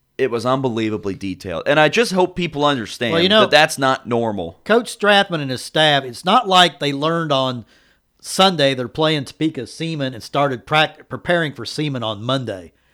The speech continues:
Speaker 2: They've been preparing for Seaman, Aquinas, May South. They've been doing a lot of back checking on those teams for probably well over the last month. They have been garnering information, uh, watching film.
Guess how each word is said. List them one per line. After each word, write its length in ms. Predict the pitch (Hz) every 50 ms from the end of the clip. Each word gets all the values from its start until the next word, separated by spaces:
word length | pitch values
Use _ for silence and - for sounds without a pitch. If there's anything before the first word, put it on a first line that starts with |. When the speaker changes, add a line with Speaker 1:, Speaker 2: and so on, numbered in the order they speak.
| _ _ _ _ _ _
Speaker 2:
They've 240 | 165 180 240 269 262
been 160 | 220 208 165
preparing 500 | 147 147 139 - 160 160 160 160 151 139
for 180 | 143 - 110 98
Seaman, 640 | - - - - 160 170 165 165 175 180 185 190 - _ _ _ _ _ _ -
Aquinas, 840 | 107 - - - 156 160 170 165 165 160 165 170 165 - - - _ _ _ _ _ _ _ _ _
May 280 | 117 139 156 170 175 165
South. 520 | - - 160 151 147 147 147 147 143 - _ _ _ _ _ _ _ _ _ _
They've 220 | 190 214 285 285
been 180 | 277 254 214 185
doing 220 | 190 196 190 180
a 60 | 160
lot 340 | 139 139 151 170 180 185 185
of 400 | 170 143 139 143 - 139 123 -
back 300 | - 165 170 175 - -
checking 360 | - - 151 131 - 131 127
on 180 | 123 127 127 123
those 200 | 131 127 127 117
teams 480 | - - 135 131 131 123 120 117 - - _ _ _ _ _ _
for 200 | - 127 123 139
probably 500 | - _ - 196 226 233 190 160 151 147
well 320 | 135 131 151 165 160 156
over 160 | 143 143 131 123
the 80 | 117
last 400 | 113 120 120 120 120 117 - -
month. 260 | 117 120 113 101 95
They 140 | - 143 160
have 120 | 196 190 151
been 280 | 151 143 127 120 - - _ _ _ _ _ _ 120 120
garnering 540 | 113 151 165 190 214 208 196 190 185 175 165
information, 880 | 160 165 160 - - 127 127 135 143 151 156 147 - 151 147 151 143 - _ _ _ _ _
uh, 240 | - 110 104 101 98 95
watching 460 | 104 135 160 180 175 - 160 143 131
film. 580 | - - 151 151 147 147 147 147 147 139 139